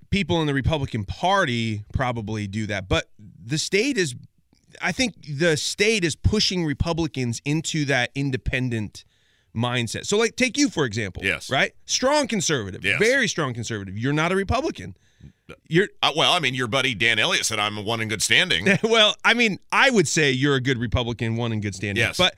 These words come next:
Speaker 1: but I think the party would say, "No, no, no." And you've gone over to the Libertarian Party.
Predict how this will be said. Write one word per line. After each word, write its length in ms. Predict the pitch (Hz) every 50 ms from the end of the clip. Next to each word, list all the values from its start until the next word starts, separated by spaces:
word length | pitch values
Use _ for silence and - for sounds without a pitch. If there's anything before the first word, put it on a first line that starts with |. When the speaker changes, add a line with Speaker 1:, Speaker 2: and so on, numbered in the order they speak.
| - - - _ _ _ -
Speaker 1:
but 120 | 151 190
I 120 | 196 165 165
think 160 | 147 202 156
the 80 | - 127
party 560 | - 170 190 220 247 233 175 143 131 123 120 - -
would 140 | 147 139 -
say, 240 | - 151 143 139
"No, 160 | 123 131 185 220
no, 120 | 214 175
no." 280 | 156 143 139 143 143 - -
And 260 | 165 170 160 139 - - _ _ -
you've 200 | 156 196 202 165
gone 200 | 190 180 170 160
over 200 | 160 156 151 151
to 100 | - 135
the 60 | 131
Libertarian 520 | 127 131 117 117 - 214 240 226 208 202 -
Party. 440 | 196 196 196 196 190 180 165 135